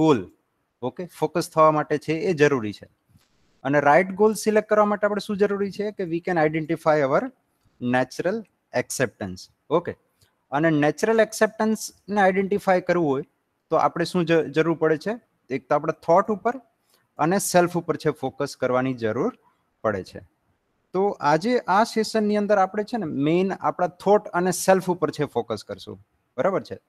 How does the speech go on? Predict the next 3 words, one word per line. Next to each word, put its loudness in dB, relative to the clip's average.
તો 0
ઘણા 4
બધા 4